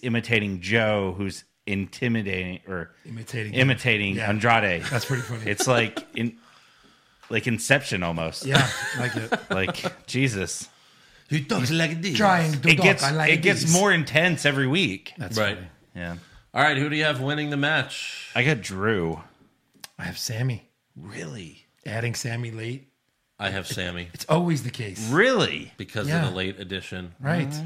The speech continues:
Speaker 1: right.
Speaker 3: I feel something's up.
Speaker 2: Drew doesn't need this. Drew can win
Speaker 3: I mean, he
Speaker 2: without it.
Speaker 3: needs it.
Speaker 1: Like Owens
Speaker 2: Well
Speaker 1: beats Kofi and Sammy cashes in on Owens?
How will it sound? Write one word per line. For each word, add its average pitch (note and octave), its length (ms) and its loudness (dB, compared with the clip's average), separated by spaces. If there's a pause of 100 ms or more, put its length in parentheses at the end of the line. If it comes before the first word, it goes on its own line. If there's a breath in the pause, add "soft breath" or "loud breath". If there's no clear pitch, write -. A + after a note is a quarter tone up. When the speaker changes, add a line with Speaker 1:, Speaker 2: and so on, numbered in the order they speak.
Speaker 1:
right. F#2 140 -10
Speaker 3:
I F#2 80 -6
feel G2+ 180 -6
something's F#2+ 480 -8
up. F#2 320 -6
Speaker 2:
Drew E3 180 2
doesn't E3+ 280 0
need G#2+ 200 -8
this. G2+ 420 -12 (100)
Drew D#3+ 160 -4
can B2 200 -2
win F#2+ 280 -10
Speaker 3:
I A#2 40 -2
mean, A#2 40 -2
he B2 60 0
Speaker 2:
without E3+ 120 0
it. B2 40 -4
Speaker 3:
needs A2+ 280 -4
it. F2 240 -16
Speaker 1:
Like A2+ 320 2
Owens A#2+ 380 2
Speaker 2:
Well E3 100 2
Speaker 1:
beats A#2+ 220 2
Kofi B2 440 2
and A2 120 2
Sammy A2 340 4
cashes G#2 460 0
in G#2 120 0
on G2 160 0
Owens? A#2+ 540 -2